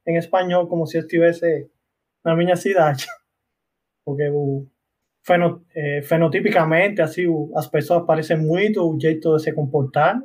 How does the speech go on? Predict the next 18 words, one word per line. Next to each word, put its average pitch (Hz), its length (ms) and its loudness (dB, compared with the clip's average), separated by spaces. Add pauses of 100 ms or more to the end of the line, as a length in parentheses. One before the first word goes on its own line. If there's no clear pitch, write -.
e 170 120 -4
eu 175 160 0
certamente 180 520 -2
às 175 100 2
vezes 185 240 -4
me 180 60 -2
sentia 175 340 -2
quase 185 260 2
em 208 100 -6
casa. 131 340 -2 (920)
Aí 160 140 2
eu 175 100 2
terminei 175 400 4
o, 147 360 2 (460)
terminei 160 320 2
a 180 80 6
pós-graduação, 170 920 2
e 202 200 -8